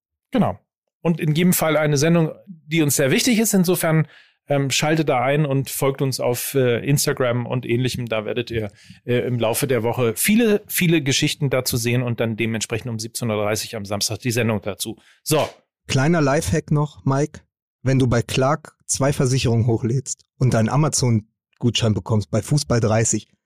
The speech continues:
Speaker 2: legst du noch zwei Euro bei Amazon drauf und kaufst zwei Bücher.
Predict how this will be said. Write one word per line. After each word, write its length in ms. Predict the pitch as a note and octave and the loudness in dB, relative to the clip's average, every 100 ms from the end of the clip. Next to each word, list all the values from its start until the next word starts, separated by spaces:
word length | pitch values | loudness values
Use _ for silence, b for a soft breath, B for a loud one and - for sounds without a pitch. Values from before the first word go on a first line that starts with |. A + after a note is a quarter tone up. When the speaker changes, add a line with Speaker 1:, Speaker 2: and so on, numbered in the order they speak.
| _ _ _ | _ _ _
Speaker 2:
legst 240 | B2+ B2+ | -2 2
du 60 | C#3 | 0
noch 140 | B2 | 0
zwei 280 | - - C3 | -2 0 2
Euro 240 | B2 B2+ B2 | 2 2 2
bei 140 | A#2+ | 2
Amazon 440 | B2 B2 - A#2+ | 2 0 0 0
drauf 260 | A2 A#2 - | 2 2 0
und 140 | - G#2 | -4 -4
kaufst 300 | A2 - - | -2 -4 -2
zwei 180 | G#2+ G2+ | 0 0
Bücher. 320 | G#2 - | -2 -10